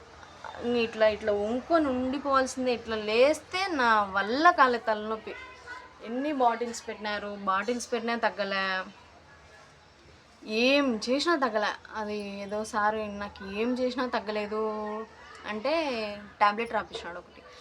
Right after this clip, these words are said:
"నేను వాళ్ళకి తెలియకుండా రాపిస్తానమ్మా, వాళ్ళకి చెప్పొద్దు ఈ టాబ్లెట్ రాపించిన" అని. అది ఏదో దానిపైన డార్ట్, డార్ట్ టాబ్లెట్ వే-, వేసుకోమన్నాడు.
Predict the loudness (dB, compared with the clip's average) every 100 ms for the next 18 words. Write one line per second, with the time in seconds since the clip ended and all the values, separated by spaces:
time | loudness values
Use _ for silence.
0 | -20 -12 -8 -2 -2 -2 -8 -10 -8 -10
1 | -8 -6 -8 -10 -12 -12 -6 -2 -2 -2
2 | -4 -6 -8 -10 -8 -12 -10 -10 -8 -10
3 | -4 -4 -4 -8 -8 -12 -12 -16 -16 -18
4 | -20 -20 -20 -20 -12 -8 -4 -4 -4 -4
5 | -4 -8 -6 -8 -6 -6 -6 2 4 4
6 | 2 -10 -10 -20 -20 -20 -20 -6 2 2
7 | 0 -4 -2 -2 -6 -8 -8 -8 -8 -12
8 | -6 -6 -6 -6 -6 -6 -10